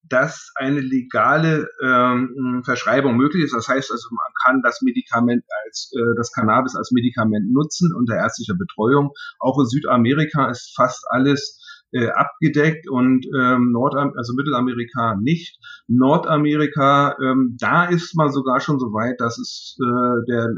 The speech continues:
legal im Freizeitgebrauch genutzt werden kann, sowohl also medizinisch als auch zum, äh, äh, am Freizeitmarkt, also Kanada und, und Kalifornien.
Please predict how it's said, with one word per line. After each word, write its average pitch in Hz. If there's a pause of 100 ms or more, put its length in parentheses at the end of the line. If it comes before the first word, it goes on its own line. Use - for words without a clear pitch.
(300)
legal 127 (380)
im 120
Freizeitgebrauch 135
genutzt 127
werden 113 (160)
kann, 165 (520)
sowohl 120
also 120
medizinisch 117
als 113
auch 120
zum, 110
äh, 113
äh, 107
am 104
Freizeitmarkt, 139
also 104
Kanada 127
und, 104
und 104
Kalifornien. 123